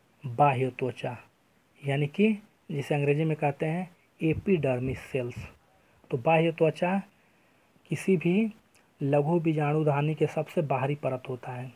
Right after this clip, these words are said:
बाहरी कोशिकाओं का समूह होता है। दूसरा नंबर है anthosthesium कोशिका या जिसे endothecium सेल्स भी कहते हैं। इसके बाद मैं अभी मैं diagram दिखाऊंगा तो और clear हो जाएगा।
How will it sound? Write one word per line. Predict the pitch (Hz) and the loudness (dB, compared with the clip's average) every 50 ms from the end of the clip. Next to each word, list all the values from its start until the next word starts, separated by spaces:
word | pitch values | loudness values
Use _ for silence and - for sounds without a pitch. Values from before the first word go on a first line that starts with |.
| _ _ _ _ _ _ _ _ _ - | _ _ _ _ _ _ _ _ _ -8
बाहरी | 143 131 139 135 139 - 190 208 202 - - _ _ _ _ _ | -2 -2 -2 0 0 2 0 0 0 -2 -8 _ _ _ _ _
कोशिकाओं | - 143 - - 151 - 147 147 151 | -2 0 0 0 0 0 -2 -2 0
का | 151 143 | -2 -4
समूह | - - 139 131 131 127 | -4 -4 -6 -6 -6 -6
होता | 123 - - 135 | -8 -6 -6 -6
है। | 123 120 | -6 -4
दूसरा | 120 165 156 - 202 208 | -4 -4 -2 2 4 6
नंबर | 202 196 190 180 175 151 143 | 6 6 6 6 6 6 4
है | 143 143 143 - _ _ _ _ _ _ - - | 4 0 -2 -6 _ _ _ _ _ _ -8 -2
anthosthesium | - 165 165 160 165 - - 190 - - - _ _ _ _ _ - - 147 127 - - 160 165 175 170 | 0 0 0 0 -2 -2 -2 -2 -2 -4 -12 _ _ _ _ _ -6 -4 -4 -4 -4 -4 -4 -4 -4 -4
कोशिका | - - 143 131 - - 151 - 170 175 185 - - _ _ - - _ _ - | -2 0 -2 -2 -2 -4 -4 -4 -2 -4 -4 -8 -14 _ _ -20 -20 _ _ -2
या | 151 147 143 | 0 2 2
जिसे | 147 151 147 - 185 - 160 | 2 0 -2 -4 -4 -2 0
endothecium | 156 147 151 151 156 165 160 - - 147 131 - - 165 170 175 170 | 2 2 2 2 2 0 0 0 -4 -4 -4 -4 -4 -4 -4 -4 -4
सेल्स | - - - 131 127 - - 143 | -8 -4 -4 -4 -4 -4 -6 -6
भी | 135 135 | -6 -6
कहते | - 123 120 120 - - 127 | -6 -8 -10 -10 -10 -10 -10
हैं। | 117 120 123 117 - _ _ _ _ _ _ _ - _ _ _ _ _ _ _ _ _ _ _ _ _ _ _ _ _ _ _ _ _ _ - | -8 -10 -10 -14 -18 _ _ _ _ _ _ _ -20 _ _ _ _ _ _ _ _ _ _ _ _ _ _ _ _ _ _ _ _ _ _ -2
इसके | 185 - - - 170 | -2 0 2 2 4
बाद | 175 175 160 | 4 4 4
मैं | 165 170 | 4 2
अभी | 165 151 170 165 | 2 4 2 2
मैं | 165 165 156 147 | 4 4 4 4
diagram | 143 147 147 139 147 151 156 156 | 6 4 4 4 4 2 2 2
दिखाऊंगा | 147 147 - - 147 147 151 160 165 | 2 0 2 0 0 0 0 0 -2
तो | 160 - 139 | 0 0 0
और | 135 139 - - | 0 0 -2 -2
clear | 139 131 131 127 | -2 0 0 0
हो | 127 127 | -2 -2
जाएगा। | 127 127 127 131 143 160 160 | -2 -2 -4 -4 -4 -6 -8